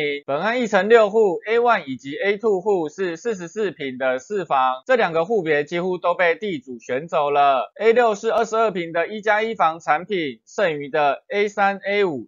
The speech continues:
A七本期都会有介绍。红色区块是电梯的位置，两部电梯都会到地下室。黄色区块是逃生梯的位置，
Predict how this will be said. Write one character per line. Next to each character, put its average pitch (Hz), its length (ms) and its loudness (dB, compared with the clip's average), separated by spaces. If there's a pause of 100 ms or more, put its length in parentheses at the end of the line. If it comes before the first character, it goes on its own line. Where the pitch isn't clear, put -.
A 190 120 -2
七 208 280 -6
本 120 320 -6
期 131 240 -12
都 180 140 0
会 196 180 0
有 123 140 0
介 175 220 -4
绍。 190 220 2 (720)
红 160 240 -6
色 240 240 4
区 220 180 -4
块 226 240 2
是 208 240 0
电 208 280 2
梯 214 120 -4
的 202 140 4
位 208 220 4
置， 147 340 -4
两 120 280 0
部 208 200 0
电 208 200 2
梯 202 180 -2
都 196 140 0
会 190 160 0
到 185 220 6
地 170 240 -4
下 170 220 0
室。 165 500 -4 (180)
黄 147 220 0
色 240 200 6
区 226 180 -2
块 220 200 4
是 202 260 2
逃 156 260 2
生 208 180 2
梯 226 160 -4
的 214 100 4
位 220 240 6
置， 143 380 -8